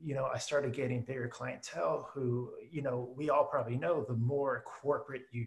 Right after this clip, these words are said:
deal with, the bigger budgets, but the less creativity, because they have a product they need to sell. They need to sell it for the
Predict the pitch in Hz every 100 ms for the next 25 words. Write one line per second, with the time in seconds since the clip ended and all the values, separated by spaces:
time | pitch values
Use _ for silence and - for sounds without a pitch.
0 | - 135 147 135 123 117 120 123 - -
1 | - - - - _ - 117 110 147 139
2 | 120 107 147 165 135 127 123 - - 135
3 | 113 - 113 120 113 - - 110 107 -
4 | 151 143 113 107 123 120 127 110 135 127
5 | 113 107 - 127 175 - 156 151 156 -
6 | - 120 107 110 - - _ _ - 127
7 | 127 123 127 - 127 117 127 - 117 -